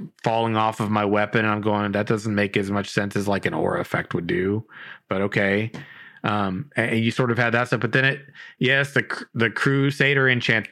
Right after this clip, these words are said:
Thank you, Magisto. That's the one I was thinking about. You could make so much money on that damn enchant, and it looked amazing. So it was good up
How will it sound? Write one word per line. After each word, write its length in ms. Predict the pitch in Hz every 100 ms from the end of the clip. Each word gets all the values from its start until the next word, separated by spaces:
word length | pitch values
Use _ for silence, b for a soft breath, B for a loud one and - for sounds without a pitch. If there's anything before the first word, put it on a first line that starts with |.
| -
Thank 240 | 127 123
you, 180 | 123 110
Magisto. 440 | 104 107 104 110 101
That's 300 | 113 113 -
the 80 | 117
one 100 | 110
I 40 |
was 80 | 104
thinking 240 | 110 98
about. 300 | 95 90 -
You 400 | - - - - -
could 100 | 147
make 240 | 147 143
so 320 | 143 - 160
much 300 | 160 160 151
money 300 | 151 147 147
on 180 | 147 143
that 360 | 139 131 123 - -
damn 240 | 131 131 127
enchant, 300 | 127 131 139
and 100 | 135
it 160 | 139
looked 220 | 135 139 -
amazing. 720 | 147 135 139 143 123 98 80 B B B B B B B B B B
So 200 | - 156 - -
it 100 | 170
was 180 | 170 156
good 520 | 131 185 214 196 123
up 160 | 131